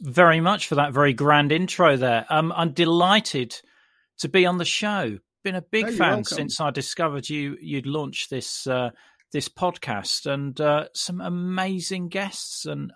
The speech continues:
Speaker 1: I hear you've got some further amazing guests to come, so.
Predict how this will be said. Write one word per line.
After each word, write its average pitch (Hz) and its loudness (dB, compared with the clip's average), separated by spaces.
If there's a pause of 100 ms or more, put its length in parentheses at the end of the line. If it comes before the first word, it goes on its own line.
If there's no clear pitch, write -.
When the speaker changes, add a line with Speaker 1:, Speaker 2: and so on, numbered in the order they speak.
Speaker 1:
I 127 -10
hear 175 -4
you've 160 -4
got 165 -4
some 160 -8 (840)
further 202 0
amazing 147 -2
guests 151 -6
to 165 -10
come, 135 -8
so. 123 -10